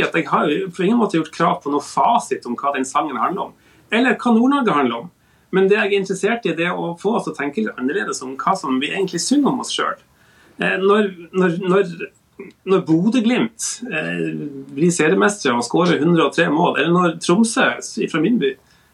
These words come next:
eh, røkker opp, så er det ikke fordi at de har stått med hua i handa. Eh, det er ikke fordi at de har vært unnskyldt seg, eh, og liksom fått det til tilfeldigvis fordi noen har hjulpet dem.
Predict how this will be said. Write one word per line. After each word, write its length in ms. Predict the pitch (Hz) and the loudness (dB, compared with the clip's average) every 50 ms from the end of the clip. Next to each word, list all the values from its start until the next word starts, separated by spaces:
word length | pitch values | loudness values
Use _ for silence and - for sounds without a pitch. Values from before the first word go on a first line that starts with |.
| _ _ - | _ _ -8
eh, 140 | 233 - 170 | -4 0 0
røkker 320 | 190 190 190 - 185 190 233 | 0 0 0 0 2 2 2
opp, 160 | 226 - - | 0 -4 -4
så 160 | - 226 247 | -2 0 2
er 80 | 262 175 | 2 2
det 80 | 160 | 2
ikke 160 | - 208 202 | 0 0 0
fordi 160 | 254 247 262 196 | 2 2 2 0
at 120 | - - | 0 0
de 80 | 175 175 | -2 -2
har 60 | - | 0
stått 300 | - 208 233 214 170 143 | 0 0 0 2 2 0
med 160 | 143 127 139 | 0 0 2
hua 240 | 185 226 220 175 139 | 2 2 2 2 2
i 60 | 127 | 0
handa. 380 | 165 247 294 254 147 - - - - _ _ _ _ _ _ _ _ _ _ _ _ _ _ _ _ _ _ _ _ _ - | 0 -2 -2 -2 -4 -6 -6 -10 -16 _ _ _ _ _ _ _ _ _ _ _ _ _ _ _ _ _ _ _ _ _ -8
Eh, 260 | - - 95 92 - 180 | -6 -4 -4 -4 -4 -4
det 160 | 180 175 185 | -4 -2 -2
er 60 | 180 | -2
ikke 160 | - 226 180 - | -2 -2 -2 0
fordi 180 | 185 196 214 | 0 2 2
at 120 | 196 - - | 0 2 0
de 100 | 175 175 175 | 0 2 2
har 360 | 170 165 156 151 143 110 82 87 | 2 0 0 0 -2 -2 -2 -4
vært 220 | 87 180 202 - 160 | -4 -4 -4 -2 0
unnskyldt 500 | 165 202 220 214 - - 233 220 151 139 | 2 2 2 2 0 0 0 0 0 -2
seg, 340 | - 127 123 127 135 127 - 143 | -2 -4 -2 -2 -2 -4 -4 -4
eh, 360 | 147 143 73 78 76 78 78 78 | -4 -4 -6 -6 -8 -10 -10 -12
og 300 | 80 80 80 - - - - - - - - - 82 | -12 -12 -12 -12 -12 -14 -14 -14 -16 -16 -16 -14 -14
liksom 280 | - - - - - | -12 -8 -6 -6 -6
fått 260 | - - 170 175 170 | -2 -2 0 2 2
det 80 | 135 - | 2 2
til 140 | - 170 160 - | 2 0 0 0
tilfeldigvis 640 | - 135 - - 175 196 175 135 127 175 190 185 - | -2 -4 -2 0 0 0 2 2 2 2 2 2 0
fordi 160 | - 143 139 135 | -2 -2 0 0
noen 160 | 156 156 139 | 2 4 4
har 60 | 135 131 | 4 4
hjulpet 320 | 160 180 - - 269 196 | 2 0 -2 -2 0 0
dem. 160 | - - - | 0 0 -4